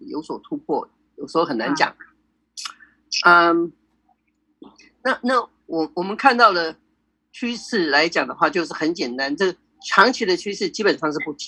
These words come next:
Speaker 1: 不变的。也就是说，你可以看得到说，这个地缘政治啊，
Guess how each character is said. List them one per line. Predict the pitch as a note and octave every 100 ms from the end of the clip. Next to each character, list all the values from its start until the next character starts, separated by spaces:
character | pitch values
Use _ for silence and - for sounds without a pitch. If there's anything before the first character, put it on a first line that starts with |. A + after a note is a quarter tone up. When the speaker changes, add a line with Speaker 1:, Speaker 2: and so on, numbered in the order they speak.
| -
Speaker 1:
不 | -
变 | F3+ D#3 B2+
的。 | A2 - _ _ _ -
也 | -
就 | E3 B3
是 |
说， | A3 A3+
你 | A3 F3+
可 | D#3 A3
以 |
看 | G3 G#3
得 | F3+
到 | E3
说， | D#3+ E3+ D#3+ - - -
这 | - G#3+
个 | G3 E3 - _ _
地 | D4 A#3+
缘 | E3 E3+
政 | G#3+ E3+
治 | D#3 D#3+
啊， | A#2